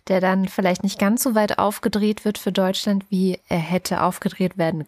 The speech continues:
können, theoretisch, wodurch hier die Preise steigen. Das ist ja ein wahnsinnig mächtiger Hebel, den Russland da auch in der Hand hält.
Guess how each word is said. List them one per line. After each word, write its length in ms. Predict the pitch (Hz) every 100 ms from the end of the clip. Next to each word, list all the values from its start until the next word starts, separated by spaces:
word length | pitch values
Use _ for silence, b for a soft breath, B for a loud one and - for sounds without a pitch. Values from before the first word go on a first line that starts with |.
| -
können, 600 | - - 170 208 269 277
theoretisch, 720 | - 233 233 233 - 247 -
wodurch 260 | 190 180 -
hier 120 | 180
die 120 | 160
Preise 540 | - - 151 190 233
steigen. 500 | 233 - 190 190 208 208 B B B -
Das 160 | -
ist 200 | 208 -
ja 140 | 208 180
ein 180 | 175 165
wahnsinnig 600 | 185 254 262 220 185 -
mächtiger 460 | 196 220 - 165 147
Hebel, 480 | - 160 156 160
den 420 | 151 160 165 165 -
Russland 400 | 180 - 175 170
da 160 | 170 160
auch 160 | 170 -
in 120 | 175
der 140 | 175
Hand 280 | 190 202 -
hält. 280 | 151 147